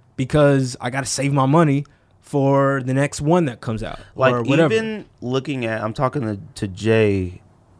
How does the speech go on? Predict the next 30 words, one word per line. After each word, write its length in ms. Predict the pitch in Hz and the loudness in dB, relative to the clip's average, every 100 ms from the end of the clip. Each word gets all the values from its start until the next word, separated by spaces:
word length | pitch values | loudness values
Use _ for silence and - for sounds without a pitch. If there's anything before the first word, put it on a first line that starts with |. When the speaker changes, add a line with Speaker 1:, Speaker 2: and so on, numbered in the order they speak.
| - | -6
Speaker 2:
in 160 | 98 92 | -4 -2
Shanghai, 560 | - 104 95 98 101 | 0 0 2 2 2
that 240 | 92 90 107 | 2 -4 -4
he's 80 | |
been 160 | 101 98 | 0 2
on 80 | 95 | 2
here 140 | 92 | 0
a 300 | - - - | -4 -12 -20
couple 180 | - 95 | -8 -6
times, 340 | 92 90 87 87 | -2 -2 -2 -6
Shanghai 380 | - 98 95 | -4 -2 -2
Soul. 400 | 90 104 98 92 - - - - _ _ | 0 2 2 2 -4 -18 -20 -20 _ _
He, 300 | - 120 120 | -4 0 2
uh, 480 | 110 104 101 98 90 - | 4 4 4 0 -2 -4
me 140 | 117 | 0
and 80 | 120 | 2
him 140 | 127 117 | 2 2
been, 100 | 113 | 0
like, 140 | 107 | 0
looking 240 | 107 110 | -2 -6
for 120 | - 98 | -6 -6
pre-sale, 880 | - 123 117 - 107 101 98 87 - - | -4 -4 -4 -2 0 0 -4 -8 -18 -8
pre-orders 520 | 139 123 120 113 98 | -2 2 4 4 0
for 260 | - 104 - | -4 -4 2
Off-White, 540 | 110 92 113 123 101 - - _ _ _ _ _ _ 131 | 2 2 2 2 2 -12 -20 _ _ _ _ _ _ 0
and 440 | 131 120 107 98 | 2 2 0 -6
saying 580 | - - 165 208 226 220 | -6 -4 0 0 0 -2
to 120 | 170 | -4
myself, 560 | 151 143 127 170 151 | 0 -2 0 0 0
like, 140 | - | 0